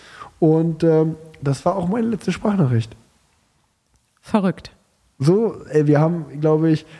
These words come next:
Speaker 1: wir, wenn wir, wenn wir das hier posten, wir markieren alle, die drehen alle durch. Wenn wir zu Gast hatten, das
Speaker 2: Ja,
Speaker 1: gibt's
Speaker 2: das,
Speaker 1: ja, das
Speaker 2: das,
Speaker 1: gibt's ja gar nicht.
Speaker 2: das stimmt. Ich meine, wenn's jeder repostet, dann geht dieser Podcast viral.
Speaker 1: Viral.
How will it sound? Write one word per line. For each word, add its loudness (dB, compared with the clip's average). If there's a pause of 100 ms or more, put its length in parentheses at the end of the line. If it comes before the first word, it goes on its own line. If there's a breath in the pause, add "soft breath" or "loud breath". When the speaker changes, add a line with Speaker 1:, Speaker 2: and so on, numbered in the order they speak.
(120 loud breath)
Speaker 1:
wir, 2
wenn 2
wir, 2
wenn 2
wir 2
das -2
hier 0
posten, -4
wir 2
markieren 0 (100)
alle, 0
die 0
drehen 2
alle -2
durch. 2
Wenn 0
wir 2
zu -12
Gast -2
hatten, -10 (340 soft breath)
das -
Speaker 2:
Ja, 0
Speaker 1:
gibt's -2
Speaker 2:
das, 2
Speaker 1:
ja, -2
das -12
Speaker 2:
das, 0
Speaker 1:
gibt's 0
ja 2
gar -4
nicht. -2
Speaker 2:
das 0
stimmt. 0
Ich -4
meine, 2
wenn's -2
jeder 0
repostet, -4 (100)
dann -2
geht -2
dieser 0
Podcast -6
viral. -2 (400)
Speaker 1:
Viral. 0